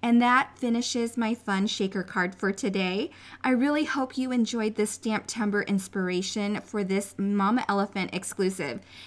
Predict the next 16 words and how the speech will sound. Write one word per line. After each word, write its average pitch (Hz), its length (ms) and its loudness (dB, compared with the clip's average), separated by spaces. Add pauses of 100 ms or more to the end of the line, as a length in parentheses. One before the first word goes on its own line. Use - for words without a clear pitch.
It's 233 160 2
so 233 300 0
much 240 220 0
fun, 202 360 2
and 208 100 2
it 208 140 0
really 202 300 2
is 196 160 0
one 190 240 2
of 202 120 -4
my 190 140 0
favorites 175 480 -4
for 165 260 -4
the 170 140 -4
Stamptember 160 560 -4
collaborations. 156 920 -6